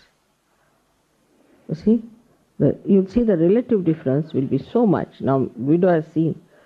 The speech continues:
how much they have grown in India suddenly, how wise they have grown, how sensible they have become, how responsible they have become. So there's a way of looking after the children. In the West, even the teachers are fed up,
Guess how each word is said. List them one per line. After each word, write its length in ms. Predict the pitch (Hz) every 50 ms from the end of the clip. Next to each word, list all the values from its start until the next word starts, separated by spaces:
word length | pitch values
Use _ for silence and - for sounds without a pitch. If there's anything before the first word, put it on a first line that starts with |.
| _ _ _
how 160 | - 160 185
much 180 | 214 233 226 202
they 60 | 202 185
have 140 | 175 -
grown 260 | - 156 160 165 165 156
in 120 | 143 135
India 320 | 131 127 131 110 104 95 - _ _ _ -
suddenly, 340 | - 104 95 87 - 107 104 - _ _ _ _ _ _ _ _ _
how 180 | - 175 190 196
wise 380 | 175 165 165 190 226 226 -
they 100 | - 143
have 180 | 135 110 - -
grown, 300 | - - - 123 110 87 - _ _ _ _ _ _ _ _ _ _
how 200 | - - 170 190
sensible 520 | 185 - - 175 196 190 - 247 233 220 196
they 140 | - 170 160
have 180 | 147 127 -
become, 380 | - - - - - 90 98 - - - _ _ _
how 180 | - 165 170 180
responsible 760 | 180 170 175 - - 156 160 208 214 214 - 208 214 202 202
they 80 | -
have 160 | 120 104 87 -
become. 260 | - - - 123 - _ _ _ _ _ _ _ _ _ _ _ _ _ _ _ _ _ _ _ _ _ _ _ _ _ _ _ _ _ _ -
So 180 | - - -
there's 260 | - 175 175 175 -
a 60 | 160 123
way 340 | 135 165 180 180 - - -
of 220 | 160 160 - -
looking 300 | - 156 - - 147 139
after 260 | 120 113 - - -
the 120 | - - -
children. 280 | - - - - - _ _ _ _ _ _ _ _ _ _ _ _ _ _ _ _ _ _ _ _ _ _ -
In 120 | - 165 170
the 80 | 175
West, 400 | 165 208 240 254 - - - - _ _ _ _ _ - -
even 220 | 202 220 240 247 226
the 80 | 214
teachers 560 | 202 214 - 233 240 240 - 262 254 240 - 240
are 100 | 214 202
fed 260 | - - 185 135 -
up, 100 | -